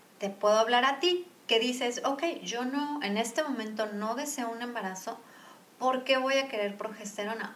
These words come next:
Porque también es importante que moni-, monitorees tus niveles de progesterona,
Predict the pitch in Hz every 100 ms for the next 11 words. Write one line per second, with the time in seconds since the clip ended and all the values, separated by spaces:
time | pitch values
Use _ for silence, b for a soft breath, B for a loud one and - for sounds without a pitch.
0 | - 240 240 226 220 226 269 320 339 349
1 | 285 277 233 226 240 220 202 190 190 190
2 | - 208 247 277 262 208 202 202 - 233
3 | 254 226 214 214 208 - 190 196 - 190
4 | 180 180